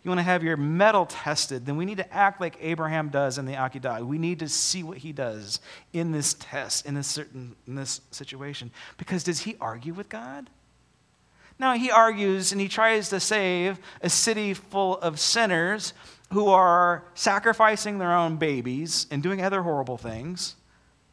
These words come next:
No, he wants to save those people, but he doesn't go to war for his kid.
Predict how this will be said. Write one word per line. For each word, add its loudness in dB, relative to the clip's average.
No, -4
he -2
wants 2
to -4
save -2
those -4
people, -6
but -4
he -2
doesn't -4
go 0
to 0
war 0
for -4
his -6
kid. -8